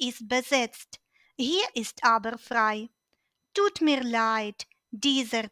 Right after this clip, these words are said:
Tisch ist besetzt. Hier ist aber frei. Мені шкода, цей столик зайнятий,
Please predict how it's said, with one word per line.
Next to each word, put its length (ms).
Tisch 560
ist 500
besetzt. 840
Hier 360
ist 340
aber 360
frei. 540
Мені 300
шкода, 480
цей 200
столик 480
зайнятий, 760